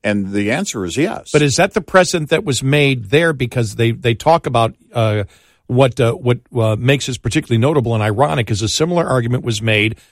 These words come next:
Speaker 2: a year later by lawyers for Fox News when defending a statement, uh, that appeared on the program of Tucker Carlson.
Speaker 1: Hmm.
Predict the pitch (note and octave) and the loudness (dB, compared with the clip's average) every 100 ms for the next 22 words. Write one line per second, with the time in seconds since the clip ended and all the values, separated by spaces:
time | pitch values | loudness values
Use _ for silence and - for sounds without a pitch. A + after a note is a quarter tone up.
0 | _ A2 G#2+ A#2+ D3+ A2+ B2 A2+ A2+ G#2+ | _ -4 -2 0 0 0 0 2 2 2
1 | B2+ C3+ B2 - G#2 B2+ A2 - C#3 D#3 | 2 2 -2 -4 -2 2 2 0 -2 0
2 | B2 A#2 - _ _ A#2+ A#2 G#2 - F#3+ | 0 -2 -6 _ _ 0 0 0 0 0
3 | D3+ A2 A#2+ A#2+ B2 A2+ A#2 - A#2+ A2 | 0 0 0 0 0 -2 -2 -4 0 0
4 | G#2+ A2+ A2 - B2+ A#2+ A2+ - _ _ | 2 0 -2 0 0 2 -2 -10 _ _
5 | B2 A#2+ G2+ E3+ G3+ B2+ A2+ G#2+ - A#2+ | 0 2 0 2 2 2 0 0 0 0
6 | A2+ - F#3+ F#3 C3+ G#2 F#2 - - E2 | -2 0 2 2 0 -6 -12 -18 -18 -18